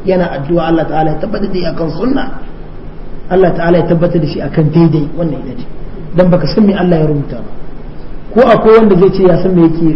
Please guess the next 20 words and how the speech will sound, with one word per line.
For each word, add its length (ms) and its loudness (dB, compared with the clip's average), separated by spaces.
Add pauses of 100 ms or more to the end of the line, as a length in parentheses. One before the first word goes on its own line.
(160)
me 100 -2
Allah 220 2
ya 60 2
rubuta? 280 -2 (3000)
Balle 200 2
ya 120 6
ce 120 2
wani 240 4
in 100 2
ya 80 -2
daga 200 2
ido 260 6
ya 100 6
kora 360 2
wai 140 2
an 140 2
bude 260 2
mai 260 6
lauhil 240 2
mahfuz. 360 -2